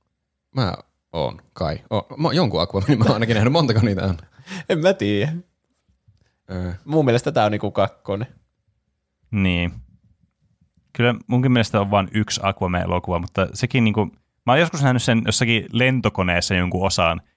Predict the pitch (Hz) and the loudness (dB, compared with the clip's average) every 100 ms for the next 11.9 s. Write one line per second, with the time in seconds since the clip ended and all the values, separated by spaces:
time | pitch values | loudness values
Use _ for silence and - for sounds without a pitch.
0 | - 107 151 165 165 135 135 131 127 117 | -10 -4 -2 0 0 -2 0 0 0 2
1 | 143 127 107 110 120 120 104 - 87 87 | 2 2 0 2 2 2 0 0 0 0
2 | - 87 90 101 131 139 123 101 98 92 | 0 0 2 2 2 2 4 4 0 -2
3 | 95 95 90 95 87 - 98 _ _ _ | 0 0 0 -2 -6 -4 -6 _ _ _
4 | _ - 110 104 - 127 131 131 143 151 | _ -2 0 0 -2 2 4 6 6 4
5 | 113 101 - 104 104 98 107 - 104 101 | 2 2 0 -10 -10 -2 -2 -2 -6 -4
6 | 95 95 95 - _ _ 110 - _ _ | 0 0 0 -6 _ _ -16 -16 _ _
7 | _ - 143 113 107 110 107 104 95 92 | _ 0 2 4 4 4 2 4 2 2
8 | - - _ _ 107 - - - 98 95 | -2 -6 _ _ -6 -6 -6 -6 -2 0
9 | 98 107 104 117 107 95 98 - 87 85 | 0 -2 -2 2 4 4 0 0 -2 -2
10 | 92 - _ _ _ _ 107 - 120 135 | -4 -12 _ _ _ _ -8 -2 0 2
11 | 131 113 110 98 95 95 107 123 | 2 2 2 0 0 -2 0 0